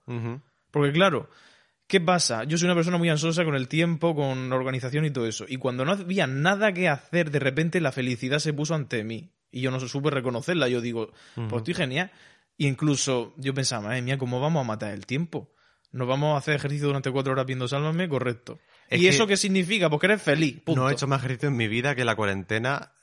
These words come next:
Speaker 1: literalmente. Además que ni siquiera era, o sea, era hacer ejercicio, obviamente, y yo me, me, nos estábamos poniendo en forma, y yo recuerdo estar en más forma que ahora,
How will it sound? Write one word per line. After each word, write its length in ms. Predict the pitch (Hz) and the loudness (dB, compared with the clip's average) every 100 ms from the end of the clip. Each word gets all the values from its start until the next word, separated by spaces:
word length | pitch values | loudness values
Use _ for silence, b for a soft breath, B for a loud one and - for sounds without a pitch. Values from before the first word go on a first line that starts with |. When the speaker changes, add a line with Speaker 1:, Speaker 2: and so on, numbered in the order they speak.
| - | -12
Speaker 1:
literalmente. 840 | 113 101 104 110 113 117 135 143 - | -8 -4 0 0 0 -2 -4 -4 -2
Además 280 | 107 117 | 0 0
que 100 | - | -2
ni 200 | 113 101 | -4 -6
siquiera 300 | 104 107 117 | -6 -4 0
era, 200 | 175 156 - | 0 0 -2
o 40 | |
sea, 340 | 98 98 - - _ - | -4 -4 -6 -14 _ -4
era 220 | 107 104 | -2 0
hacer 160 | 120 | 0
ejercicio, 420 | 117 113 117 113 110 | -2 -2 -4 -2 0
obviamente, 460 | 110 104 113 127 | 0 0 -2 -2
y 60 | 104 | -4
yo 100 | 92 | -4
me, 100 | 90 _ | -8 _
me, 120 | 107 | -16
nos 220 | 92 92 90 | -12 -12 -10
estábamos 280 | 101 95 | -6 -6
poniendo 220 | 95 104 104 | -4 -4 -4
en 60 | |
forma, 260 | 110 123 98 | -2 -2 -2
y 40 | |
yo 100 | 95 | -2
recuerdo 360 | 98 98 117 101 | -2 -2 -2 -4
estar 180 | - 98 - - | -4 -8 -8 -10
en 120 | 95 | -6
más 160 | 98 - | -6 -4
forma 280 | 110 104 104 | -4 -4 -2
que 80 | |
ahora, 340 | 98 104 117 | 0 0 -2